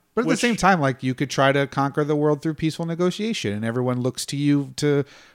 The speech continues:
Speaker 1: resolve conflict, and you live in a peaceful world, and maybe that won't work. Maybe it will work. Who knows? That's why he's in the game.
Speaker 2: Yeah, Gandhi was always a character in the
Speaker 1: Yeah.
Speaker 2: Civilization games,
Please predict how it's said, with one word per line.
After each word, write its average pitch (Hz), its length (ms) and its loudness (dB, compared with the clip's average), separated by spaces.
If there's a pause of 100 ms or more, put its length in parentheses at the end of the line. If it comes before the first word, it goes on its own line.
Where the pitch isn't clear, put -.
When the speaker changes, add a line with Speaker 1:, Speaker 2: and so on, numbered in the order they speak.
Speaker 1:
resolve 135 420 4
conflict, 131 580 -2
and 135 140 -2
you 127 140 0
live 131 180 0
in 139 100 0
a 139 140 0
peaceful 165 380 -4
world, 107 400 0
and 101 240 -8 (440)
maybe 123 180 0
that 117 160 2
won't 123 240 0
work. 151 220 -2
Maybe 127 200 -2
it 131 80 0
will 165 160 2
work. 113 300 -4
Who 135 100 -4
knows? 135 380 -4
That's - 280 -14
why 113 140 -4
he's 107 120 -8
in 110 100 -12
the 117 60 -14
game. 139 360 -14
Speaker 2:
Yeah, 143 180 -4 (140)
Gandhi 160 320 -4
was 131 160 -6
always 120 260 -6
a 113 60 -16
character 117 640 -8
in 113 480 -12
the 120 80 -10
Speaker 1:
Yeah. 214 80 -2
Speaker 2:
Civilization 117 480 -6
games, 117 320 -10